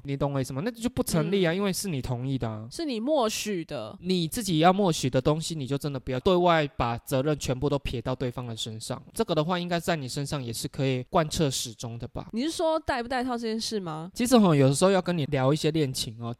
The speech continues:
Speaker 1: 第一，因为你结婚了，你也不太好方便。第第二最大的主因就是你也只有那一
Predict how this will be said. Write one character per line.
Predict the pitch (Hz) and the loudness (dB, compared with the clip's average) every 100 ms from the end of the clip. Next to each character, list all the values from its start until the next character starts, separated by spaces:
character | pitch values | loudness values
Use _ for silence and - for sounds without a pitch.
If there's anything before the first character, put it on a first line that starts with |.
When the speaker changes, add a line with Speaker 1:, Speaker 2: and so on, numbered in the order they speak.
| - | -2
Speaker 1:
第 | 175 175 185 | 0 2 -2
一， | 175 | -4
因 | 170 | -2
为 | 170 | 0
你 | 139 | 0
结 | 120 123 | -4 -2
婚 | 123 131 | -2 -2
了， | 131 | -2
你 | 135 | -2
也 | 147 | -2
不 | 135 | -2
太 | 139 | -4
好 | 120 | -4
方 | 110 117 117 | -6 -8 -6
便。 | 123 113 | -6 -4
第 | 214 | 0
第 | 202 | 4
二 | 196 151 143 | 6 4 0
最 | - 208 160 | 4 4 4
大 | - 160 | 2 0
的 | 135 | 2
主 | 123 113 | -2 -4
因 | 117 | -4
就 | 139 | -4
是 | - | -4
你 | 131 139 | -4 -2
也 | 147 | -4
只 | 135 139 | -4 -2
有 | 131 113 | 0 0
那 | 123 127 | -4 -6
一 | 123 | -6